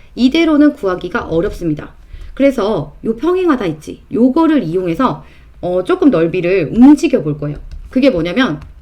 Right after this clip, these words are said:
우리 예전에 배운 성질 중에 요런 게 있어요. 지금 둘이 평행하죠?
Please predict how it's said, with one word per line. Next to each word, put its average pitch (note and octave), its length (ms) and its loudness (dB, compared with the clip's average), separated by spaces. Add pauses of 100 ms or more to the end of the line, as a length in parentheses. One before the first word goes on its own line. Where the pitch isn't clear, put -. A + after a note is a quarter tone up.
(540)
우리 A#3+ 540 2
예전에 E4 480 2
배운 A3 320 -2
성질 D#4 320 4
중에 B3 420 2
요런 D4+ 240 2
게 G#3+ 80 2
있어요. D3 500 -4 (300)
지금 C4+ 320 2
둘이 A3+ 540 -2
평행하죠? D4 640 2